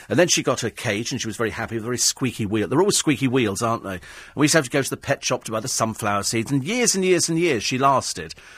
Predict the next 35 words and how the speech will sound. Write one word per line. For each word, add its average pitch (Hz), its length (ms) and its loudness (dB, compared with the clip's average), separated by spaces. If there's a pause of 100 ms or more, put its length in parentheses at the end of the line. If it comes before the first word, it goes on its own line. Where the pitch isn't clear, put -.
(160)
until 147 580 4
she 117 160 -2
sort 139 180 -4
of 135 80 -4
came 160 240 0
out 135 120 2
of 131 60 -6
her 131 40 -4
cage 117 260 -4
a 113 60 -8
few 127 180 -4
times, 104 300 -4
and 117 100 -4
she, 123 240 -4 (520)
she 151 160 0
was 127 100 2
very 135 240 2
wobbly. 101 540 -2 (280)
Very 131 160 0
wobbly. 107 320 -2
We 104 120 -6
took - 180 -2
her 151 80 0
away 131 140 4
on 123 100 4
one 127 140 2
holiday 113 340 2
and 101 100 -4
she 117 80 -6
was 104 80 -4
very 117 160 0
wobbly 104 360 -2
on 98 100 -4
her 98 60 -4
legs. 95 320 -6